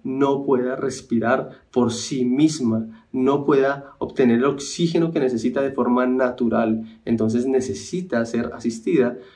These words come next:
con el propósito de evitar la muerte, justamente. Entonces, el respirador se vuelve como la fuente de solución a esa terrible condición. Y eso es justamente lo que quiero que reflexionemos en el pasaje que acabamos de leer. Y les invito a que reflexionemos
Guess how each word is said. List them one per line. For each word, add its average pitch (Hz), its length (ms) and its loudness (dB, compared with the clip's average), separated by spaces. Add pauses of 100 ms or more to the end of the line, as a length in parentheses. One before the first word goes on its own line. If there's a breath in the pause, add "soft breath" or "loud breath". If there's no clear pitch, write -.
(120 loud breath)
con 131 100 2
el 113 120 4
propósito 120 460 2
de 127 120 6
evitar 113 320 2
la 113 160 2
muerte, 131 480 0
justamente. 110 640 -2
Entonces, 120 560 0 (220 loud breath)
el 135 100 2
respirador 139 420 4
se 147 80 -2
vuelve 160 220 4
como 165 160 2
la 143 120 2
fuente 143 400 2
de 165 80 2
solución 160 680 0
a 123 160 2
esa 151 260 -2
terrible 170 460 2
condición. 165 560 -2 (680)
Y 147 120 6
eso 165 200 6
es 170 120 2
justamente 175 600 2
lo 156 80 2
que - 100 -6
quiero 131 200 4
que 131 100 0
reflexionemos 123 720 2 (200 loud breath)
en 131 100 4
el 127 140 4
pasaje 113 400 0
que 143 80 0
acabamos 135 440 0
de 127 100 2
leer. - 400 0 (440 soft breath)
Y 147 60 0
les 143 180 4
invito 160 320 4
a 175 60 0
que 180 320 4
reflexionemos 147 840 0